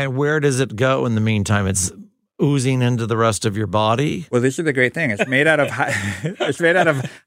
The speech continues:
Speaker 2: high concentration hyaluronic acid, which is the moisture molecule in your body. So actually, as it's metabolized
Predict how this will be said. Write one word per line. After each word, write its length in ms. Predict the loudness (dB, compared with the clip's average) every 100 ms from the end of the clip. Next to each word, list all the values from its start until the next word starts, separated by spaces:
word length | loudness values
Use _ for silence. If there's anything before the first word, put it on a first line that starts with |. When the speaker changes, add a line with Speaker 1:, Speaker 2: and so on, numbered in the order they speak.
| -2
Speaker 2:
high 120 | -2
concentration 640 | 0 -2 -4 -2 -2 0 -2
hyaluronic 540 | 0 2 0 -2 -2
acid, 340 | -2 -2 -4
which 200 | -12 -14
is 100 | -14
the 80 | -8
moisture 380 | -4 -4 -2 -2
molecule 520 | -2 -2 -4 -6 -4
in 100 | -2 0
your 100 | -2
body. 460 | -2 -4 -4 -6
So 180 | -6 -6
actually, 460 | -2 -2 0 0 0
as 140 | 0
it's 160 | -2 -4
metabolized 920 | -6 -6 -6 -4 -2 -2 0 0